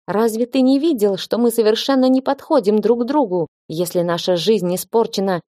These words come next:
то по твоей вине». «О да, наша жизнь испорчена,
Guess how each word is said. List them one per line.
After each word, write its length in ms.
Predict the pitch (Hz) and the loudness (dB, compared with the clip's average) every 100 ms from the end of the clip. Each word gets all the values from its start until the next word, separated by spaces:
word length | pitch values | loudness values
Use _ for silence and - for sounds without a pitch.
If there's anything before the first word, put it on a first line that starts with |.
| - | -2
то 100 | 214 | 0
по 160 | - | 0
твоей 480 | - 196 233 262 196 | -2 0 2 2 2
вине». 400 | 202 226 214 156 160 _ _ _ | 2 2 2 -2 -8 _ _ _
«О 260 | 196 269 294 | 0 2 2
да, 420 | 196 175 151 147 _ _ - | 0 -4 -4 -12 _ _ -6
наша 380 | 180 170 190 185 | -2 -2 -2 -2
жизнь 380 | 175 208 226 | 0 0 0
испорчена, 720 | 226 - 180 180 - 214 180 | -2 -2 -4 -4 -2 -2 -2